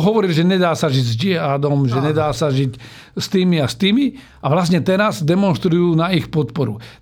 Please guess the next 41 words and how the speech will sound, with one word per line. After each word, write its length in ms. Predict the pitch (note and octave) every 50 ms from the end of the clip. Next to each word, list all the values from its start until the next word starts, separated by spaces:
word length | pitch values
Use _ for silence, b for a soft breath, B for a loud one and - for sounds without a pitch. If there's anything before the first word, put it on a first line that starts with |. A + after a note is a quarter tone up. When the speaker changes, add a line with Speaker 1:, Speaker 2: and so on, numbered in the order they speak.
| B
Speaker 1:
Takže 160 | - B2+ A#2+ A2+ -
sorry, 400 | - F3+ F#3 G3+ G#3+ G#3+ A3 - B B B B B B
musia 400 | B F3+ D#3 F#3 G3 - A#3+ F#3+
si 160 | E3 - F#3 E3+
aj 160 | D3+ D#3 -
oni 240 | G3+ F#3+ F#3+ F3 C#3
vybrať 480 | C3 C#3+ C3+ D3+ D#3+ D#3+ D#3 - -
a 0 |
my 160 | C3+ C#3+ D#3+
by 80 | E3 E3
sme 160 | C3+ A2+ D#3
mali 320 | C#3+ C#3+ C#3+ D3 D3+ D3+ C#3+
byť 80 | C3+
začať 320 | B2+ C#3+ C#3 B2 D3+ C3 A2+ -
obozretnejší 960 | - D3+ D3+ D#3+ D3 B2 C3+ C3+ B2 A2+ C#3+ C3+ C3 A#2+ - - C#3 C#3 C3
aj 80 | B2 A#2
k 40 | A#2 D3
tomu, 160 | C#3 C#3 C3+
že 160 | B2 A#2+ A2+
koho 240 | D3 D3 D3 C#3 B2+
všetkého 400 | A#2 - C#3 A#2 - - D#3 C#3
si 160 | A#2 - C#3+
sem 160 | - D3+ A#2+
pustíme, 480 | A2 B2 B2+ A2+ - - C3+ C3 C3 C3
lebo, 320 | B2+ B2+ A#2+ A#2+ A#2+ A2+ A#2 A#2 B B B B B B B A#3+
lebo 240 | G3 D3 C3+ C3+ D3
nakoniec 560 | D#3+ F#3 F3+ A#3 A3 G#3 G3 F#3+ F3 - -
Speaker 2:
Ako 160 | - - -
sa 80 | - F3
Speaker 1:
slobodu, 380 | G#3+ B3 C#4 C#4+ G#3+ F#3+ G#3 A#3 G#3 B B B B -
Speaker 2:
Áno, 160 | A#2+ C3 E3+
nech 160 | G#3 F#3 F3
sa 80 | C#3 F3
páči. 80 | A3+ D4+
Speaker 1:
denacifikácia 800 | E4 C#4 - A3+ G3 - A#3+ F3 - G3+ F#3+ E3 - F#3+ F3 D#3
Nemecka. 640 | E3 F#3 F#3 E3 B2+ A2+ - - - - - - _ _ - A#2
To 240 | A#2+ A2+ E3 D#3
treba 240 | - F#3+ G#3 F#3+ D#3
sa 160 | - - C3+
spýtať 320 | - - - D#3+ C3 D3+ A#2+
historikov. 720 | A2 C#3 B2+ A2+ - C3 A#2 A#2 A#2 - - - C3 B